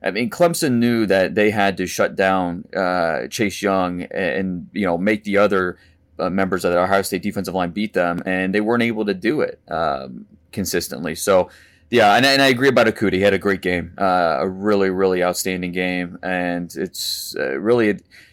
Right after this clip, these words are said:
the Ohio State secondary, I thought, did a nice job as a whole. Uh, I thought they should have had that, uh, touchdown on that fumble, which somehow they,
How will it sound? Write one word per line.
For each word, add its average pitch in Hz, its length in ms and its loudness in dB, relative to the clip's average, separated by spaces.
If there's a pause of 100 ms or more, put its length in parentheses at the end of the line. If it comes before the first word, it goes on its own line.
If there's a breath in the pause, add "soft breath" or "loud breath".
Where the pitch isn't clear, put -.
(140)
the - 80 0
Ohio 180 160 2
State 135 240 0
secondary, 90 560 2
I - 20 0
thought, 92 240 0
did 92 120 2
a 90 60 0
nice 90 200 -2
job 92 200 2
as 90 80 -2
a - 40 -10
whole. 101 520 2
Uh, 90 300 0
I 90 40 -2
thought 107 180 0
they 90 340 0 (420 soft breath)
should - 300 0
have 98 120 0
had 92 340 2
that, 92 260 0
uh, 87 460 0 (680)
touchdown 92 680 0
on 95 100 -4
that 82 140 0
fumble, 90 480 2
which 87 260 -6
somehow 104 340 2
they, 87 360 -2